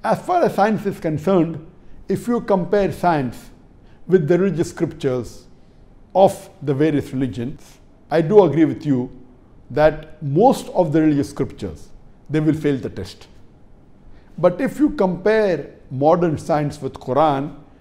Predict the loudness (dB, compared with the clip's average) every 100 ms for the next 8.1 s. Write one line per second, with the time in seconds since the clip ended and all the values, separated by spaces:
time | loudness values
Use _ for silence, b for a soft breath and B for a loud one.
0 | -12 0 2 2 2 2 4 4 4 0
1 | B B -2 2 2 0 2 4 2 2
2 | 0 0 0 0 -2 -6 -4 -4 -2 0
3 | 4 6 6 4 2 2 -2 -4 -4 -2
4 | 0 0 0 -2 0 2 2 0 -6 B
5 | B B -6 -4 0 -2 -2 -4 -4 2
6 | 2 2 0 -6 -20 -12 -4 0 2 0
7 | -4 -2 2 2 0 -4 -6 -8 -10 -14